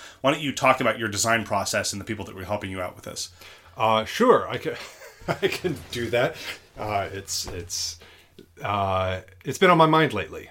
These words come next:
Speaker 2: uh, for reasons I can't go into detail about, but I am doing work on an expansion, so the fact that power cards are on my mind should not be super surprising.
Speaker 1: Hmm.
Speaker 2: Uh, so if I'm doing, let's say that I'm trying to do, uh, a batch of new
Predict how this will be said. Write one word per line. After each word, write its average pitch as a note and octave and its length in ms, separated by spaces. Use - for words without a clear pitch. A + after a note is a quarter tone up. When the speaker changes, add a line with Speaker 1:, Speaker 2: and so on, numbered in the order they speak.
Speaker 2:
uh, F2 260
for A#2+ 160
reasons A2 400
I F2+ 240
can't G#2 240
go G#2+ 120
into F#2+ 140
detail G#2+ 400
about, G2+ 400
but G2 240
I F#2+ 380
am F#2 240
doing F#2+ 220
work G2 220
on G2+ 80
an F#2 100
expansion, A2+ 720
so F2 440
the F2+ 100
fact F#2 300
that F#2+ 140
power A2 260
cards G#2 240
are G#2 80
on F#2+ 60
my G2 100
mind F#2+ 240
should - 100
not G2 140
be G2 80
super F#2+ 260
surprising. F#2+ 540
Speaker 1:
Hmm. F#3 140
Speaker 2:
Uh, A#2+ 380
so D3 380
if D#3+ 160
I'm D3 100
doing, E3 340
let's F3 180
say G3+ 80
that D3+ 120
I'm B2+ 160
trying B2+ 320
to F#2 720
do, G#2 840
uh, F2+ 460
a E2+ 40
batch F2+ 400
of F#2 220
new E2+ 600